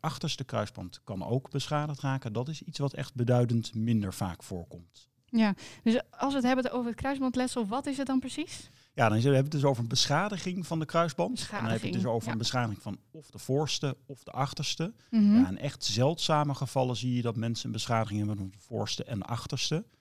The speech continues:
Speaker 2: Ja.
Speaker 1: En nogmaals, het is dus eigenlijk in een groot deel van de gevallen is het alleen de voorste.
Speaker 2: Ja.
Speaker 1: En soms zie je dus een beschadiging van de achterste kruisband en heel soms een beschadiging van de voorste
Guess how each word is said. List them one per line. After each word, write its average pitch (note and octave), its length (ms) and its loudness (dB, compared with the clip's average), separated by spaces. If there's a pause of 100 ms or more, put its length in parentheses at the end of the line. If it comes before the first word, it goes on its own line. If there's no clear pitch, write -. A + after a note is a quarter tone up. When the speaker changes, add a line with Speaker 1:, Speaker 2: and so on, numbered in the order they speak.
(180)
Speaker 2:
Ja. - 140 -18
Speaker 1:
En - 100 -16
nogmaals, A#2 300 0
het A#2+ 180 0
is B2 120 -6
dus - 240 -10 (200)
eigenlijk A2+ 340 -10
in G2 80 -8
een F#2 80 -8
groot C3+ 280 2
deel B2+ 120 2
van A2 120 0
de G#2 60 -2
gevallen G#2 260 -4
is G#2+ 80 -8
het - 120 -12
alleen G2+ 280 -2
de G2 60 -4
voorste. C3+ 560 -2 (440)
Speaker 2:
Ja. G#3 140 -6
Speaker 1:
En - 60 -6
soms B2+ 320 0
zie B2+ 100 0
je A#2+ 60 2
dus A2+ 120 0
een G2+ 80 -2
beschadiging G#2 500 -4
van F#2+ 120 -8
de F#2+ 60 -4
achterste - 400 -6
kruisband A#2 640 -4
en F#2 120 -16
heel G2 180 -18
soms A#2 300 -2
een A2 140 -8
beschadiging G#2+ 460 -4
van A2 120 -4
de G2+ 60 -2
voorste G#2 440 -4